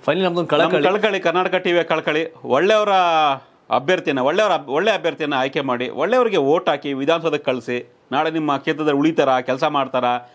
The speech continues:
Speaker 2: ನಿಮ್ ಜೊತೆ ಇರ್ತಾರಾ, ನಿಮ್ ಜೊತೆ ಇರ್ತಾರೆ ಅನ್ನೋ ಕಾನ್ಫಿಡೆನ್ಸ್ ಇದ್ರೆ ಅವ್ರಿಗೆ ಮತ ಹಾಕಿ, ಅವರನ್ನ ಗೆಲ್ಸಿ. ಹೊಸ ರೀತಿಯ ರಾಜಕಾರಣಕ್ಕೆ ನೀವೆಲ್ಲೂ ಕೂಡ, ಮತದಾರರು ಕೂಡ ನಾಂದಿ ಆಡ್ಬೇಕು. ಅದು ನಮ್ಮ ಕರ್ನಾಟಕ ಟಿ ವಿಯ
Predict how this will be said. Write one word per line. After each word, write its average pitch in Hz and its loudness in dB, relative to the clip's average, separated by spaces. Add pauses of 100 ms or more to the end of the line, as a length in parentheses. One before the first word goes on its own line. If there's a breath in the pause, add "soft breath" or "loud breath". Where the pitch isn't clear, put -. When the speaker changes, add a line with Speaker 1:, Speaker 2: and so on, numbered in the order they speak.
(260 loud breath)
Speaker 2:
ನಿಮ್ 175 0
ಜೊತೆ 185 2
ಇರ್ತಾರಾ, 190 2
ನಿಮ್ 151 -6
ಜೊತೆ 185 0
ಇರ್ತಾರೆ 190 0
ಅನ್ನೋ 185 -2
ಕಾನ್ಫಿಡೆನ್ಸ್ 165 -2
ಇದ್ರೆ 143 0 (120)
ಅವ್ರಿಗೆ 135 -2
ಮತ 120 -2
ಹಾಕಿ, 151 -2 (240 soft breath)
ಅವರನ್ನ 117 0
ಗೆಲ್ಸಿ. 180 0
ಹೊಸ - -2
ರೀತಿಯ 220 2
ರಾಜಕಾರಣಕ್ಕೆ 165 0
ನೀವೆಲ್ಲೂ 160 0
ಕೂಡ, 156 -2 (480 loud breath)
ಮತದಾರರು 165 0
ಕೂಡ 180 0
ನಾಂದಿ 156 0
ಆಡ್ಬೇಕು. 135 -4 (100)
ಅದು 120 -4
ನಮ್ಮ 117 -2
ಕರ್ನಾಟಕ 123 -4
ಟಿ 120 -4
ವಿಯ 117 0